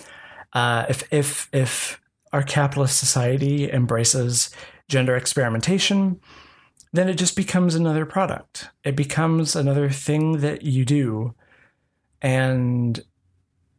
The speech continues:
I worry about the existential loss of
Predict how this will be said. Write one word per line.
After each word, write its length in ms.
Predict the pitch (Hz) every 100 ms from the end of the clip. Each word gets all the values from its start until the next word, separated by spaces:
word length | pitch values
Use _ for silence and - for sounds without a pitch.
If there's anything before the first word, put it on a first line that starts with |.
| _ _ _ _ -
I 100 | 147
worry 580 | 143 131 143 151 156 147
about 560 | 135 127 120 117 - _ -
the 400 | 131 131 143 127
existential 1400 | 127 - - 139 - 131 127 - 110 107 101 85 - - _ _ _ _ _ _ _ _ _ _ _ _ _ _ _ _ _ _ _ _ _ -
loss 920 | 135 131 87 - - - - - - _ _ _ _ - - -
of 720 | 143 135 127 113 117 -